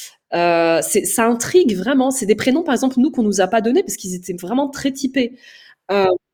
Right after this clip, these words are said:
ou qu'on nous a peu donnés, on va dire, mais qui sont très répandus. Et donc, euh, se cacher de-, derrière le fait qu'un homme qui serait d'origine,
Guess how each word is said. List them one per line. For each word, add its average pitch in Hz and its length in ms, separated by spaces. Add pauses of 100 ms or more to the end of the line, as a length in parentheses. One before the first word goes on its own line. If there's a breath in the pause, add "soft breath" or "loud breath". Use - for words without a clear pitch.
(360)
ou 214 80
qu'on - 280
nous 202 220
a 190 60
peu 320 300
donnés, 220 320
on 214 80
va 165 140
dire, 170 220 (260)
mais 190 80
qui - 120
sont 208 300
très - 180
répandus. 262 640 (1700 loud breath)
Et 226 120
donc, 339 520
euh, 202 560 (640)
se - 180
cacher 339 500
de-, 233 300
derrière 254 400
le 226 100
fait 311 260
qu'un 208 280
homme 190 360 (1600)
qui 254 140
serait 302 260
d'origine, 254 840